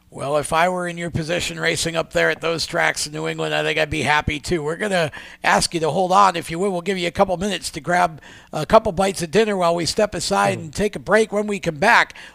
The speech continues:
Speaker 1: more with Derek Griffith, Trey Gerald coming up shortly as well, and more NASCAR talk on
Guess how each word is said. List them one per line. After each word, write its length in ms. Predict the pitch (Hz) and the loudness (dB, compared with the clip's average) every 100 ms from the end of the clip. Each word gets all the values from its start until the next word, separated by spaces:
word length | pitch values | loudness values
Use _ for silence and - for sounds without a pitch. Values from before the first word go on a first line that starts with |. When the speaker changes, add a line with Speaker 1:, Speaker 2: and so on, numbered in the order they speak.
| _ | _
Speaker 1:
more 480 | 170 277 220 135 - - - | 8 10 10 6 -2 -12 -8
with 140 | 160 | 2
Derek 320 | 196 214 - | 6 6 4
Griffith, 480 | 185 214 226 214 - | 2 4 6 4 2
Trey 300 | - 277 302 | 2 2 2
Gerald 500 | 202 226 311 208 143 | 6 8 8 6 4
coming 320 | 175 165 165 | 2 2 2
up 200 | 175 175 - - | 2 0 -12 -18
shortly 500 | - - 226 226 196 | -4 2 2 6 6
as 200 | 170 147 | 6 2
well, 400 | 147 214 233 226 180 | 6 10 10 8 4
and 180 | 160 | 0
more 200 | 165 240 | 0 -2
NASCAR 540 | 185 214 240 - 175 156 | 0 2 2 2 0 4
talk 340 | 208 165 - - | 4 4 2 0
on 340 | 165 156 175 | 0 0 -12